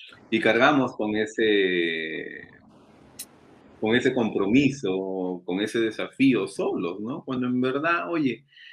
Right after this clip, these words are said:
tienes un hijo que tiene ocho años, nueve años, catorce años, quince años, ¿no?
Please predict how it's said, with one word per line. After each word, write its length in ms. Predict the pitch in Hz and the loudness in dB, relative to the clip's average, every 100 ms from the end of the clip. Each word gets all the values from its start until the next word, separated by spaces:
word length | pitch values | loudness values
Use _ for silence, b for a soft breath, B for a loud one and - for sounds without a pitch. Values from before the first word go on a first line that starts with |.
| B _ _ | B _ _
tienes 340 | - 175 190 190 | 0 2 2 0
un 120 | 175 | 0
hijo 520 | 175 156 143 135 143 | 0 -2 0 0 0
que 80 | 135 | -2
tiene 260 | 127 139 143 | 0 0 2
ocho 300 | 139 - 131 | -2 -2 0
años, 320 | 135 127 117 | 2 0 0
nueve 280 | 123 127 131 | -2 -2 -2
años, 360 | 135 123 113 | -2 -4 -4
catorce 440 | - - 127 - 127 | -8 -6 -6 -2 -2
años, 300 | 127 120 - | 0 -2 -2
quince 380 | 127 127 123 127 | -2 -2 -2 -2
años, 460 | 127 120 95 107 113 110 | 0 -2 -6 -8 -10 -10
¿no? 300 | 113 147 | -8 -8